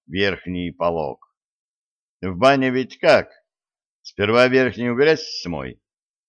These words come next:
потом парься, чтобы поры от жара расширились, и из тела вторичную внутреннюю грязь выперла.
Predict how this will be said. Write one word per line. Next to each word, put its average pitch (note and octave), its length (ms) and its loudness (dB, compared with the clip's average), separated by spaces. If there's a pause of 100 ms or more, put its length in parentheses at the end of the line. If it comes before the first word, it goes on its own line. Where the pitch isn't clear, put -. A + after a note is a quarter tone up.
потом C#3+ 460 -2
парься, A#2+ 760 6 (360)
чтобы F#2+ 360 -2
поры A2+ 340 4
от A2 180 0
жара G2+ 440 2
расширились, G2+ 960 -6 (380)
и A2 240 -2
из - 160 -6
тела A2 500 2
вторичную G#2 960 -6
внутреннюю G2 640 -4
грязь D3+ 400 0
выперла. C#2 680 -8